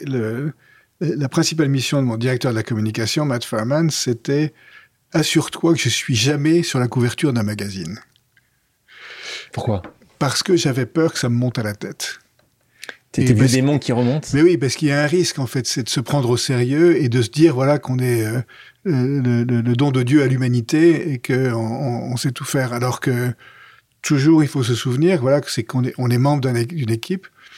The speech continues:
Speaker 1: et qu'on travaille ensemble et que cette focalisation, cette hypermédiatisation des, des patrons est quelque chose de, de dangereux pour notre ego. Et donc, j'ai, j'étais très vigilant là-dessus. J'ai même écrit un, un, une tribune dans le, le Star Tribune, qui est le journal local de Minneapolis,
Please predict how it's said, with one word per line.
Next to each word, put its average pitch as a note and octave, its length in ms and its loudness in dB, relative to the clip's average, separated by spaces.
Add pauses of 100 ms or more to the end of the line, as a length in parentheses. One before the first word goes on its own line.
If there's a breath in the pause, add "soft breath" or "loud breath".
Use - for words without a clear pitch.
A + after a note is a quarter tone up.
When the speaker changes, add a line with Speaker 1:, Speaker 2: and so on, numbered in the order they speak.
(320 loud breath)
Speaker 1:
et C3 100 -2
qu'on C3 320 0
travaille B2 400 0
ensemble D#3 400 2
et - 20 2
que - 80 -6
cette - 160 -4
focalisation, C#3 920 0
cette B2 240 -4
hypermédiatisation C3 1120 0
des, A2 240 -2
des A#2 120 -4
patrons E3 440 0
est - 40 -2
quelque B2 120 -2
chose B2 240 0
de, A2 240 -4
de A#2 140 0
dangereux B2+ 580 0 (500 loud breath)
pour C3+ 180 0
notre C#3+ 220 -2
ego. A#2+ 280 -4 (220)
Et C#3+ 100 -2
donc, D3 240 0
j'ai, C3+ 260 -2
j'étais B2 220 0
très E3+ 180 2
vigilant D3+ 360 0
là-dessus. C3+ 380 -2 (720 loud breath)
J'ai C3+ 180 0
même D#3+ 200 4
écrit C#3+ 360 -2
un, B2+ 80 0
un, A#2+ 540 -4
une D3+ 140 -2
tribune C#3 420 0
dans A#2+ 120 -2
le, G#2+ 180 -6
le A#2 100 -4
Star C3+ 200 -2
Tribune, B2 340 0
qui A#2+ 100 -4
est - 20 -2
le A2+ 60 -6
journal A#2 280 -2
local A#2 320 -6
de A2 100 -8
Minneapolis, A2 640 -2